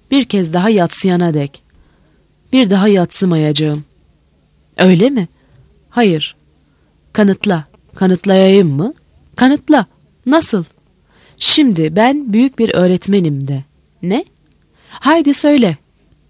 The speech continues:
Ben şey, sorunum şu, bunların hepsi kitapta yayınlanacak. Bu deftere yazdığım her şeyin yayınlanacağının farkındayım.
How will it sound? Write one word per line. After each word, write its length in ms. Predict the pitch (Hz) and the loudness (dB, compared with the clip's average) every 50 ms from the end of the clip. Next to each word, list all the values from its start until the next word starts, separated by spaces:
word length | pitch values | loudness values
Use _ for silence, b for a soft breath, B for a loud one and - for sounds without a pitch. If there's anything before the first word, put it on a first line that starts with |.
| _ _ _ B B B B B 202 | _ _ _ B B B B B -4
Ben 400 | 202 226 226 220 220 214 214 208 | 0 2 2 2 0 0 -2 -2
şey, 380 | - - - 233 220 202 185 | -2 -2 0 0 0 0 -2
sorunum 440 | 185 - - 277 277 285 320 311 294 | -4 -2 -2 0 0 2 0 0 0
şu, 320 | - - - 208 175 165 | -2 -2 -2 -2 -4 -2
bunların 360 | 175 214 226 233 262 269 285 311 | -4 -4 -2 -2 0 0 -2 -2
hepsi 360 | 320 392 381 - - 254 254 | -2 -4 -6 -4 -4 -6 -4
kitapta 520 | 254 247 226 - 226 226 - _ - 269 | -4 -6 -2 -2 -2 -2 -2 _ -2 0
yayınlanacak. 800 | 262 226 196 185 185 180 175 175 175 175 160 165 151 143 - B B B B B B B B | 2 2 2 2 0 0 0 0 -2 -2 -2 -2 -4 -4 -6 B B B B B B B B
Bu 120 | 269 269 | -2 2
deftere 360 | 240 247 226 - - 254 269 269 | 2 2 2 2 -2 -2 0 0
yazdığım 460 | 240 190 170 165 156 147 165 165 180 | 0 -2 -2 -4 -6 -6 -6 -6 -6
her 200 | 190 254 302 294 | -4 -4 -2 -2
şeyin 340 | - - 180 185 226 247 254 B B B B - | 0 0 0 0 0 -2 -4 B B B B 0
yayınlanacağının 800 | 202 208 208 208 202 196 190 185 190 170 175 180 175 202 269 | 2 2 4 2 2 0 0 0 0 0 0 0 0 0 -2
farkındayım. 760 | 285 - - 240 226 220 - 240 220 208 208 180 156 147 151 | -4 -2 0 0 0 0 -2 -4 -2 0 0 0 -2 -2 -6